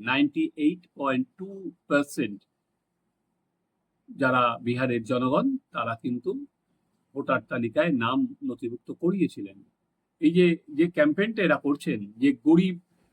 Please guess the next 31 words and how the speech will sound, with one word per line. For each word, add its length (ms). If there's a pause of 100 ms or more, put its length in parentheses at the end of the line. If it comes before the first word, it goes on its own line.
(380)
মানুষ 560
আধার 320
কার্ড 320
না 180
থাকলে 540 (100)
তাদের 320
নাম 320
নথিভুক্ত 520
করতে 360
পারবে 360
না, 220 (220)
তার 240
সঙ্গে 500 (540)
কিন্তু 440 (720)
তা, 80
আহ, 760
এই 100
যে 120
এত 160
মানুষ 560
যে 340 (460)
অন্যান্য 480
পরিচয়পত্র, 920
আরো 220
এগারোটা 480
পরিচয়-, 760
আহ, 180
পরিচয়পত্রের 760
মাধ্যমে 480
তাদের 280
নাম 320